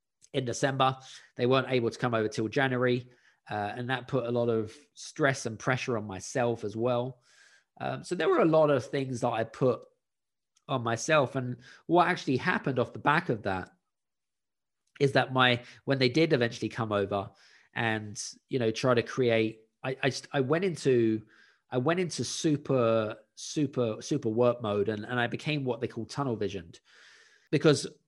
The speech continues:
my business was under pressure. I felt, you know, as a provider, like for me, I'm an, I'm an alpha male, right? I'm an alpha male. So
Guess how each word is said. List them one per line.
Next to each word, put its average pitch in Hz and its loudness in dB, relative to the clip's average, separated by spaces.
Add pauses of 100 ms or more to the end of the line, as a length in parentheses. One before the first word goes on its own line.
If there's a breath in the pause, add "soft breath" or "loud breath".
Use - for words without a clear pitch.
my 139 6
business 147 4
was 127 0
under 123 -2
pressure. 127 2
I 120 8
felt, 131 2 (480)
you 147 2
know, 123 6 (140)
as 139 0
a - 2
provider, 127 4
like 127 2
for 143 -4
me, 185 0
I'm 139 2
an, 135 -6
I'm 160 -2
an 135 0
alpha 123 2
male, 104 -4
right? 101 -4 (360)
I'm 143 -2
an 143 2
alpha 151 4
male. 127 2
So 113 0